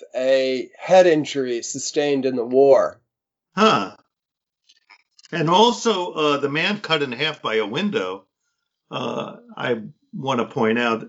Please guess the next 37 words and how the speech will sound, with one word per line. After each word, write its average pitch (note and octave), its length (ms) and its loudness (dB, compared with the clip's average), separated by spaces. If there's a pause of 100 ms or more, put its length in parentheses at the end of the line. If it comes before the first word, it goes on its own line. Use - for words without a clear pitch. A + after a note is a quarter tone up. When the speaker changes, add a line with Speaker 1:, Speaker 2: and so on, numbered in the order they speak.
Speaker 2:
it C#3 140 -6
sounds C#3 600 0
like G#2+ 300 -2
an A2+ 120 -2
image A#2+ 480 -6
from A2+ 560 -4
the B2+ 160 -4
war. G#2+ 520 -4 (500)
Or C3+ 160 0
anyway, C3+ 400 4
could E3+ 420 -2
be A#2+ 180 0
an G#2+ 100 -2
image A2+ 320 -8
in A2 120 -10
the - 80 -10
war. - 280 -8
Like, A#2+ 240 -6
yeah, A2 100 -2
I G2 60 -6
could C3+ 180 -4
picture D#3+ 360 0
a A#2+ 60 2
man, B2 560 -2 (420)
you D3 100 0
know, C3 100 4
there's A#2 200 2
a A2+ 40 0
bomb D3 480 2
goes C3+ 320 -2
off, A#2+ 500 -2
the G#2+ 120 -8
window B2 420 -2
perhaps A#2+ 540 -4
is, G#2+ 340 -8
uh, C#3 380 -4 (440)
thrown D3+ 840 4